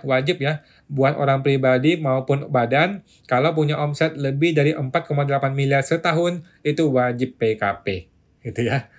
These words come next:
Semangat teman tuh, Pak Ujo. Bapak M Trix, nanti dikoreksi fiskal. Oke. Bapak Andrew M, oke, terpotong, Pak. Bapak M Trix, buat Bapak Ujo, yap,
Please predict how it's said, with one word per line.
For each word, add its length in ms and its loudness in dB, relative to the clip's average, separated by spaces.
Semangat 400 -2
teman 80 0
tuh, 100 4
Pak 140 0
Ujo. 320 -4
Bapak 320 -2
M 160 -2
Trix, 240 0
nanti 320 0
dikoreksi 320 0
fiskal. 400 -4
Oke. 480 -2
Bapak 480 0
Andrew 720 0
M, 400 -2
oke, 240 -4
terpotong, 480 -4
Pak. 240 -4
Bapak 320 -2
M 160 -4
Trix, 240 -2
buat 160 0
Bapak 240 -2
Ujo, 320 0
yap, 320 0